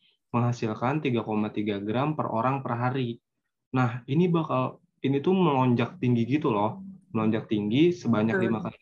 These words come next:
Speaker 1: lipat nih. Saat pandemi ini tuh dia meningkat sampai kurang lebih dua ratus lima puluhan di dua ratus lima puluh ton per hari. Kalau misalnya emang dia, eh, dibagi buat jadi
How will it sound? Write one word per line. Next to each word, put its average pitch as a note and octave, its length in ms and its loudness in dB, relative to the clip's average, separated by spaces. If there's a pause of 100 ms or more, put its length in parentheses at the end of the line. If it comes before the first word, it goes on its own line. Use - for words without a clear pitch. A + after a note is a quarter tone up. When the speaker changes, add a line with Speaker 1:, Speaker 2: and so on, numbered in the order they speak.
(120)
Speaker 1:
lipat C#3+ 240 -2
nih. B2 320 0 (160)
Saat A#2 240 -4
pandemi A#2 560 4
ini G#2+ 160 -4
tuh D#3 160 0
dia C#3+ 400 0 (400)
meningkat C3 400 0
sampai B2 480 -2
kurang A#2 320 0
lebih D#3+ 400 2
dua A2+ 320 0
ratus D#3 240 -2
lima B2+ 240 0
puluhan D#3 420 2
di D3+ 160 4
dua A2+ 220 0
ratus A2+ 160 -8
lima A2+ 160 2
puluh A#2 240 -2
ton C#3+ 240 -2
per B2+ 80 -4
hari. B2+ 480 0 (320)
Kalau A#2+ 240 2
misalnya A2+ 400 0
emang A2+ 320 0
dia, A2 400 -2 (400)
eh, A2+ 160 -2
dibagi A2 400 2
buat A2+ 160 2
jadi A#2 180 0